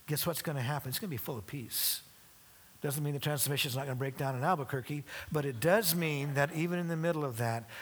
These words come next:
that God's gonna be writing a great story. And so as you are writing your, your story, write God into it and watch what happens. If, if your home, if, if your life i-, is full of confusion,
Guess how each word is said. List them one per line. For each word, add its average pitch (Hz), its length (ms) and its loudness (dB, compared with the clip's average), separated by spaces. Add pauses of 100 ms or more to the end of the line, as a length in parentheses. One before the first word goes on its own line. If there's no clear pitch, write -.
that 127 140 -4
God's 139 320 6
gonna 180 160 0
be 151 100 0
writing 131 440 0
a 127 60 -2
great 123 280 -4
story. 120 560 0 (360)
And 165 120 0
so 175 100 2
as 151 180 0
you 233 160 2
are 185 100 4
writing 156 540 4
your, 156 280 0
your 147 240 0
story, 123 400 -2 (200)
write 170 360 2
God 165 260 4
into 147 540 -4
it - 260 -12 (320)
and 139 160 -2
watch 180 260 2
what 165 160 2
happens. 143 840 -2 (360)
If, - 140 -2
if - 180 0
your 156 140 2
home, 175 500 2 (1040)
if, 131 160 -4
if 160 200 -2
your 135 140 2
life 143 800 4 (640)
i-, - 40 0
is 139 340 0
full 160 380 2
of 120 140 -4
confusion, 147 840 -2